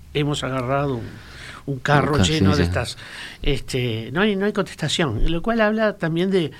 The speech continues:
Speaker 1: un enorme desinterés de parte de la monar-, de esa monarquía,
Speaker 2: Monarquía,
Speaker 1: ¿no? Porque
Speaker 2: concreto.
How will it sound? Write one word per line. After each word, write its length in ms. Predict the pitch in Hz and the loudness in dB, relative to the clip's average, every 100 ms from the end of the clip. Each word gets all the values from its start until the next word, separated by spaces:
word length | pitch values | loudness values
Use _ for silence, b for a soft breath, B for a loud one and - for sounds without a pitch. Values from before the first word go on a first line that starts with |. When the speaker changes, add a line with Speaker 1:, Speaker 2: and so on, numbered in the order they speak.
| B B B | B B B
Speaker 1:
un 120 | 160 | 2
enorme 460 | 151 160 180 170 151 | 4 4 4 2 0
desinterés 760 | 131 - 131 127 131 139 147 147 | -2 -2 -4 -2 0 2 0 -2
de 80 | |
parte 320 | - 135 135 156 | -2 -2 0 2
de 80 | |
la 80 | 131 | 2
monar-, 320 | 131 123 117 | 0 -2 -4
de 240 | - 147 185 | -2 2 2
esa 220 | - 123 | 4 0
monarquía, 580 | 120 123 - - 101 101 | 2 0 0 4 6 6
Speaker 2:
Monarquía, 20 | 69 | 4
Speaker 1:
¿no? 80 | - | 2
Porque 80 | |
Speaker 2:
concreto. 380 | 76 85 98 - | 0 4 4 4